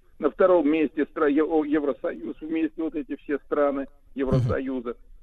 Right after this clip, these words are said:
Speaker 1: Вот. А на третьем месте Соединенные Штаты Америки, но объем американо-китайской торговли поражает.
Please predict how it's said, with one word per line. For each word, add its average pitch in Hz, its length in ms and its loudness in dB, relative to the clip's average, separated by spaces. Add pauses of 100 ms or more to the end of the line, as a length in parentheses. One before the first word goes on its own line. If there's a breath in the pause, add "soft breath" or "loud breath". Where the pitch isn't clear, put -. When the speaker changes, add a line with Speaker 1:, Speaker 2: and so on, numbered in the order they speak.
(100)
Speaker 1:
Вот. 135 240 0
А 147 80 2
на 156 100 -4
третьем 254 380 -4
месте 208 280 -4
Соединенные 156 440 -6
Штаты 165 320 -2
Америки, 247 360 -4
но 147 200 -2
объем 151 420 -2
американо-китайской 151 920 -4
торговли 247 380 -2
поражает. 147 680 0